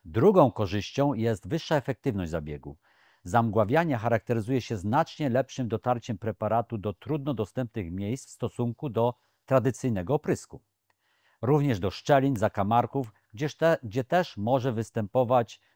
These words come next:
rozwój grzybów pleśniowych. Kolejną korzyścią są niższe koszty zabiegu. W większości przypadków używa się bowiem mniejszą ilość preparatu w stosunku do opryskiwania.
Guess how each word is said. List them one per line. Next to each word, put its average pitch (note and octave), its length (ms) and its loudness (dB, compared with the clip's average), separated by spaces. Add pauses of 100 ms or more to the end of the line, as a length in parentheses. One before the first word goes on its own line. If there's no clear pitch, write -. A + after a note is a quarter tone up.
rozwój G#2+ 420 2
grzybów G2 540 -6
pleśniowych. E2 580 -8 (920)
Kolejną F3 460 4
korzyścią C3 480 -2
są C#3 160 -2
niższe D#3+ 300 -4
koszty B2+ 340 -2
zabiegu. D2 480 -8 (540)
W - 40 -8
większości F#3 440 0
przypadków C#3 640 0
używa C3+ 320 0
się C3+ 220 -4
bowiem B2+ 260 0
mniejszą D3+ 460 -2
ilość C3+ 300 -2
preparatu A2 600 -2
w - 40 -14
stosunku C3+ 460 -6
do D3+ 80 0
opryskiwania. C#3+ 640 -6